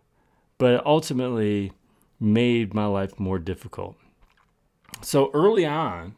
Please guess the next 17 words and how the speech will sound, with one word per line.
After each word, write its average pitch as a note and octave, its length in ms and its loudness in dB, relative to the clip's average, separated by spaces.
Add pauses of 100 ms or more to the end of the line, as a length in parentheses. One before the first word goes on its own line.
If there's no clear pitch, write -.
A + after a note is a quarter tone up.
(920)
and F3+ 200 0
now - 120 4
understand, G3+ 540 2
I D#3+ 160 2
am D#3+ 120 4
a B2+ 60 2
very, A#2 520 0
I'm, C3 280 2
I'm A#2+ 200 4
not A2+ 360 4
a F#2+ 40 -2
social F#2+ 380 -4
person. E2+ 400 -10 (440)
<laughs> - 420 -20
I'm F#3+ 220 0
pretty C3 480 8
antisocial. G#2 760 -2